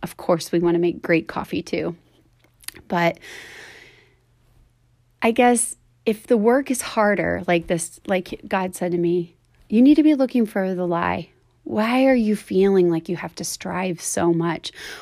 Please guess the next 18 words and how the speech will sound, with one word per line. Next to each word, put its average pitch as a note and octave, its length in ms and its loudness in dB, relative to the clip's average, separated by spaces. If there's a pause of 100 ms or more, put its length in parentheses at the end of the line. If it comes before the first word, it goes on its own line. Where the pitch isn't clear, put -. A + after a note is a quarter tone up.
(120)
Why B3 240 0
are C4+ 60 4
you A#3+ 180 2
feeling F#3+ 360 4
like E3+ 220 0
you F3+ 60 -2
need F3 160 0
to E3+ 80 0
work F3 420 -2
so E3 320 -2
hard? D#3 500 -6 (840)
What's C#4 240 2
the A#3 140 2
lie?" F#3+ 560 -2 (520)
The G3 260 0
harder G3+ 280 2
you G3 180 2
work, F3 380 0